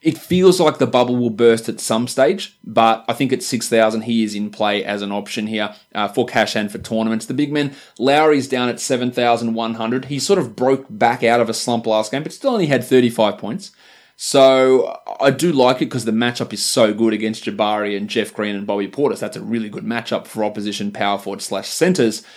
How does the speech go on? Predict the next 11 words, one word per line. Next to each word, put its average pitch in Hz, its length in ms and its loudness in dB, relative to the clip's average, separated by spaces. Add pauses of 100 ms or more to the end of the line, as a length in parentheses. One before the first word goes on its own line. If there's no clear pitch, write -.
(260)
Um, 110 300 0
but 170 80 -2
I'm 214 80 -2
not, 131 340 -2
you 110 240 -4
know, 107 60 -4
locking 110 340 0
him 110 180 -2
into 107 300 -4
every 107 260 -4
lineup. 107 460 -4